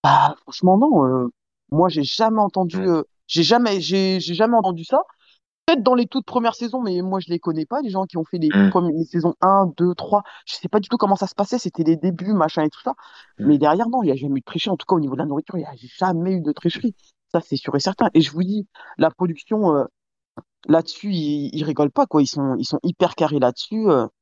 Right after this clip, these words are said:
Speaker 1: c'est très, très, c'est, c'est, honnêtement, c'est impossible. Moi qui ai fait l'aventure, c'est impossible de tricher. Et je vous dis, c'est pour ça que j'arrive même pas à comprendre comment Théora a réussi.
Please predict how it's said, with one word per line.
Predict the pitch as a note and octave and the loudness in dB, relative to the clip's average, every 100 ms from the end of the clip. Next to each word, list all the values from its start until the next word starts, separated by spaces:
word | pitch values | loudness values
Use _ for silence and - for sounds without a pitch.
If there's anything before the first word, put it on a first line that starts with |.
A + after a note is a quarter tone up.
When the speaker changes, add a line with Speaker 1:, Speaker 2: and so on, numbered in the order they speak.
| _ | _
Speaker 1:
c'est | - - | -8 -6
très, | - A3 | 0 0
très, | - A3 - | 0 -2 -2
c'est, | - - - _ _ | -10 -12 -16 _ _
c'est, | - D#3+ | -2 2
honnêtement, | G3+ A3+ C4 | 4 2 0
c'est | - | 2
impossible. | D#3+ E3 G3+ F#3+ - - - | 0 0 -4 -6 -8 -20 -4
Moi | F3 G#3 | 0 2
qui | G#3+ | 2
ai | |
fait | G3+ G#3 | 0 2
l'aventure, | F#3 G3 A3 | 2 0 -8
c'est | - D#3+ - | -10 -12 -6
impossible | G#3 G3 F#3+ G3 F3 | -4 -2 -4 -8 -8
de | D#3+ | -6
tricher. | E3+ F#3+ G3+ F3+ _ - - | -6 -8 -8 -10 _ -12 -6
Et | |
je | E3+ | -4
vous | |
dis, | F#3+ A3 | -2 -4
c'est | |
pour | - | -4
ça | A#3 | -2
que | G#3 | 0
j'arrive | E3 D#3+ | 0 0
même | G#3+ A#3 | 0 0
pas | A#3 | 0
à | |
comprendre | A3+ G3 - G#3+ | 0 -2 -2 0
comment | F#3 E3 | 2 2
Théora | - F#3+ G3 | 4 4 6
a | F3+ | 2
réussi. | D#3+ D#3+ - | 2 0 -4